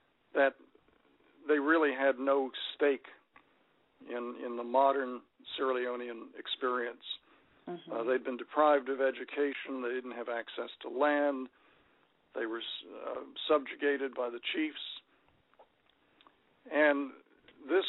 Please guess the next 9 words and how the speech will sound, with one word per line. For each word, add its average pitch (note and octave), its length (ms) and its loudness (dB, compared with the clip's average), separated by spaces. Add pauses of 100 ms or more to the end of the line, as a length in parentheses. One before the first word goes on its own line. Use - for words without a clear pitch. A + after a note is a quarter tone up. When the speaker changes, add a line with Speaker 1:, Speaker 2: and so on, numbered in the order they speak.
Speaker 1:
all D#3 420 4 (260)
relates C#3 520 2 (160)
back C#3+ 240 2 (220)
to C3+ 360 -2 (560)
the C3 120 -6
institution C#3 680 -4
of B2+ 120 -8
domestic C3 420 -2 (100)
servitude. D#3+ 540 -2